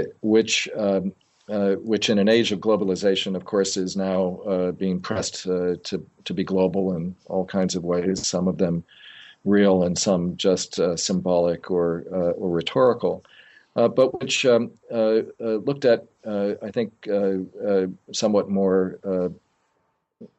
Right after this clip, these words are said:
more broadly, uh, can, uh, can allow us to, to, to, to take the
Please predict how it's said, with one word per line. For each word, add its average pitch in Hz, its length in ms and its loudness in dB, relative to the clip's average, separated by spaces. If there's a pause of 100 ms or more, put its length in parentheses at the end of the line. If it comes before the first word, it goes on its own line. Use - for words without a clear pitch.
(300)
more 92 180 -4 (100)
broadly, 101 540 2 (560)
uh, 107 260 4 (120)
can, 107 460 0
uh, 98 420 2 (160)
can 113 140 -2
allow 104 260 4 (100)
us 98 180 0
to, 98 180 -2 (100)
to, 92 200 -4
to, 92 280 -6 (100)
to 107 100 -4
take 110 260 0
the 104 80 0